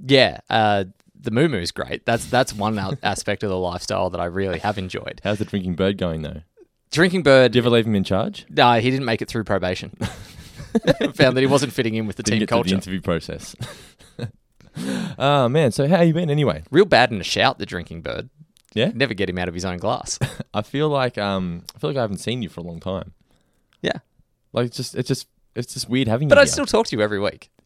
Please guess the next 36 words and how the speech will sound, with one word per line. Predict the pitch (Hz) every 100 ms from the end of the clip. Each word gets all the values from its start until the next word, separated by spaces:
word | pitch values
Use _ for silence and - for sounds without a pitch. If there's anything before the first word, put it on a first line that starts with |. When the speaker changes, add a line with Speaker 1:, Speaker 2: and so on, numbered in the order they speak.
| _
Speaker 2:
Yeah, | - 294 135
I |
know, | 202
Speaker 1:
And | 190
to | -
Speaker 2:
but | 170
Speaker 1:
be |
honest, | 175 170 - -
even | 180 180 175
when | 151 135
I'm | 123
in | 131
the |
studio, | 107 120 110 98 90 - - _ _ -
I'm | 123 120 117 -
spending | - 147 131
most | 123 -
of |
my | 117
time | 117 107
looking | 104 107 107
down | 107
at | 104
my | 98
notes | 101 92 -
or |
at | -
my | 92
phone. | 92 117 85 -
So | 104 98
the | 107
fact | 147 147
that | -
you're | 107 104
even | 92
here, | 78 107 98